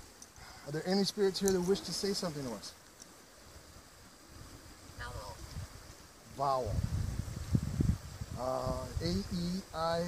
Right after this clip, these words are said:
Speaker 1: O U. Yes, we owe you a lot. Key. Yeah, well, what we did is a key to, uh,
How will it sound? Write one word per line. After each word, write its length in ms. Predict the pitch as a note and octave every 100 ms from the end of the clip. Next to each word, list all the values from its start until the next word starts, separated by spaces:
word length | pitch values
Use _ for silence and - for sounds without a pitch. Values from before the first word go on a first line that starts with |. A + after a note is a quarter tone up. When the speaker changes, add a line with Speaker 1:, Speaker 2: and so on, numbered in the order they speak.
| F3+ - - - F#4+ F4 - - - - E4+ -
Speaker 1:
O 240 | G3+ G3 G3+
U. 260 | E3 C#3 A2+ A2 - - - - - - - - - -
Yes, 420 | C3+ D#3+ B2+ - -
we 60 | D3 -
owe 240 | D#3+ F3 F#3+ E3+
you 80 | E3+
a 140 | D3 B2
lot. 260 | B2+ B2+ G#2+ - - - - - - - - - - - -
Key. 160 | - - - - - - - - - - - - - - - - - - - -
Yeah, 220 | C#3 D3 G#3 - - -
well, 160 | D3 D3+ -
what 120 | D3+
we 80 | D#3+
did 180 | D#3 E3+
is 120 | E3
a 40 | D3
key 280 | - F3+ F3+
to, 200 | E3+ E3
uh, 160 | D#3+